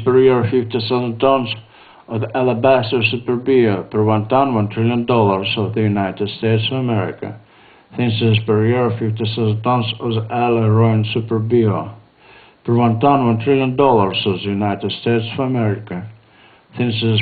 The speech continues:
per year fifty thousand tons of the Alexandrite Super Bio. Per one ton, one trillion dollars of the United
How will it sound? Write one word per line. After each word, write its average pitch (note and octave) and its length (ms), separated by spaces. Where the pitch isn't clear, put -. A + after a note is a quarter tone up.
per A2 180
year B2 300
fifty A#2 260
thousand A2 400
tons C3 220
of G#2+ 120
the A2+ 80
Alexandrite A2+ 840
Super A2+ 260
Bio. A#2 400
Per A2+ 120
one G#2+ 240
ton, C#3 240
one A#2 140
trillion C3 340
dollars A#2 480
of A2 180
the A2 120
United G#2+ 380